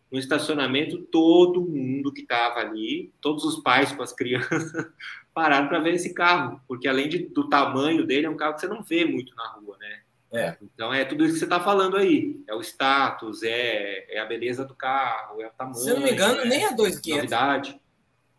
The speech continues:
Speaker 2: pode andar no centro de São Paulo, né? De dia, né?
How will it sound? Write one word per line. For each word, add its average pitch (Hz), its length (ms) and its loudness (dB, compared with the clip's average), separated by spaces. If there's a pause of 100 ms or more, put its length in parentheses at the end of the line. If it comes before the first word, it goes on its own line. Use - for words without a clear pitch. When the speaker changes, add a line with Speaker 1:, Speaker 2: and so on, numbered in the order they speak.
Speaker 2:
pode 202 220 0
andar 165 240 2
no 160 80 -2
centro 147 220 2
de - 60 0
São 131 120 -2
Paulo, 98 220 -8
né? 127 120 -10 (640)
De 120 120 -8
dia, 110 240 -8
né? 120 140 -8